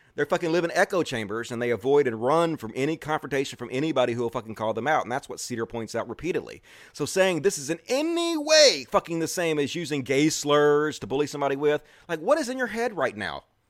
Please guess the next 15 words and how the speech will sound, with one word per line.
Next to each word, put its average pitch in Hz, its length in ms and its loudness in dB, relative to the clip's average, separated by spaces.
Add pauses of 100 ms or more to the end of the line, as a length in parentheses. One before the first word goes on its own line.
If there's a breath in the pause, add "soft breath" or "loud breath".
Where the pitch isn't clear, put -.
(420)
But - 140 -6
this 196 160 -4
is 170 80 -10
what, 165 260 0
you 160 80 -8
know, 127 120 -2
this 143 120 -10
is 107 80 -14
Joe 107 220 -4
Rogan 101 340 -6
for 92 160 -14
you. 95 80 -8
Joe 131 140 -2
Rogan's 147 320 -2
like, 117 240 -2